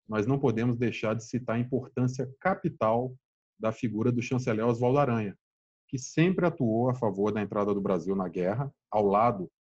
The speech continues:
dos aliados, e a importância também da Conferência de Chanceleres do Rio de Janeiro, que aconteceu em janeiro de mil novecentos e quarenta e dois.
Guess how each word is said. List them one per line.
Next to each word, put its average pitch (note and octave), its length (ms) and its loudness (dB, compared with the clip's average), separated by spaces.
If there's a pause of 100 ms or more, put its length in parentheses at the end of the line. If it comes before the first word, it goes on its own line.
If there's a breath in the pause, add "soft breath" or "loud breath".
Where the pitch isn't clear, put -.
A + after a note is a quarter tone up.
dos F#2 140 -10
aliados, F#2+ 640 -4 (640)
e E3+ 220 4
a F#3 60 4
importância D#3+ 480 2
também D#3+ 280 0
da F3 120 0
Conferência D#3+ 560 0
de D#3 80 -6
Chanceleres D3+ 600 0
do D#3 80 2
Rio E3 160 4
de D3+ 80 0
Janeiro, D3+ 400 4 (280)
que C3 60 -2
aconteceu B2+ 460 0
em B2+ 40 2
janeiro B2 360 2
de A#2+ 80 -6
mil B2+ 100 -2
novecentos B2+ 280 -6
e - 20 -20
quarenta B2+ 280 -6
e A#2+ 60 -4
dois. G2+ 240 -14